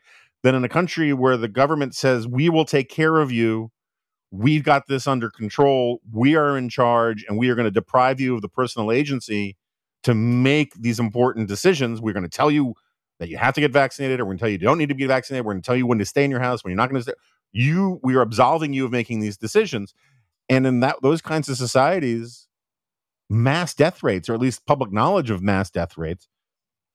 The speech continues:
are more, uh, delegitimizing of the regime than they are in a, in a country where people get to make their own calls for the most part. And I, I start to wonder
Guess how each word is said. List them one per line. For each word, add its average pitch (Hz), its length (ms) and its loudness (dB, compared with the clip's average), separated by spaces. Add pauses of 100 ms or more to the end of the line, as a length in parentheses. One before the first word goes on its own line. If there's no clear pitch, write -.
(120)
are 113 100 4
more, 143 880 -2 (760)
uh, 92 420 0 (480)
delegitimizing 131 920 0
of 104 120 -2
the 95 80 -2
regime 101 720 -2 (100)
than 117 360 0
they 117 160 2
are 123 300 2
in 120 80 -4
a, 113 160 -8
in 120 100 -4
a 117 60 -2
country 123 300 -6
where 143 160 0
people 143 320 -6
get 156 180 -8
to 160 80 -2
make 156 240 -4
their 151 160 0
own 160 300 -2
calls 226 340 0
for - 80 -12
the 110 80 0
most 101 180 0
part. 85 220 0 (520)
And 135 120 2
I, 165 220 2 (120)
I 135 120 0
start 185 400 0
to 156 60 -6
wonder 127 640 0